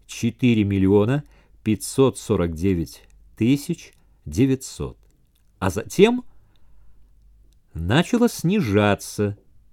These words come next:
и в тысяча девятьсот семьдесят втором семьдесят третьем равнялось одной и девяносто одной сотой процента.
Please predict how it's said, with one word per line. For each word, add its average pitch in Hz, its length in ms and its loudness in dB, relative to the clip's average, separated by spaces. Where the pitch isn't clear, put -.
и 90 120 0
в - 100 -10
тысяча 123 460 -2
девятьсот 92 600 -2
семьдесят 95 520 -4
втором 92 380 -2
семьдесят 85 580 -6
третьем 175 460 0
равнялось 120 760 0
одной 92 720 0
и 165 140 -2
девяносто 160 640 0
одной 127 280 0
сотой - 380 -2
процента. 87 720 -8